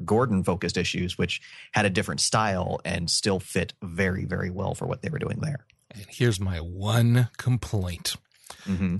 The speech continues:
Speaker 2: And it's not just with these per se, but also when this is done by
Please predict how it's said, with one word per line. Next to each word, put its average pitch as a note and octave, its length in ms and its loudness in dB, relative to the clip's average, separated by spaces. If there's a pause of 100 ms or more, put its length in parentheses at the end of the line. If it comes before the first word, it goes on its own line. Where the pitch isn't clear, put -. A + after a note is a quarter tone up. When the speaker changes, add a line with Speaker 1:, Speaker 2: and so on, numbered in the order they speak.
Speaker 2:
And G2 180 -2
it's - 140 -2
not C#3 220 4
just B2 400 2
with A2+ 520 -2 (480)
these A2 720 0 (320)
per A2 200 0
se, A#2 460 2 (340)
but A2 120 4
also A2 320 4
when G#2 320 2
this G#2+ 240 2
is G#2 340 -2
done G#2+ 480 2
by G2+ 260 0